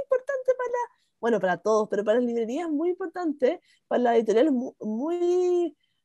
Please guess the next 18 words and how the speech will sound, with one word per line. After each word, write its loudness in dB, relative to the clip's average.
eh, 4
sí, -2
fue 2
bien 0
rotunda, 4
pero 2
por 0
otro -2
lado 4
es -10
como -8
confirmar -2
que -4
la 2
lectura 0
es -2
algo -2
que, -2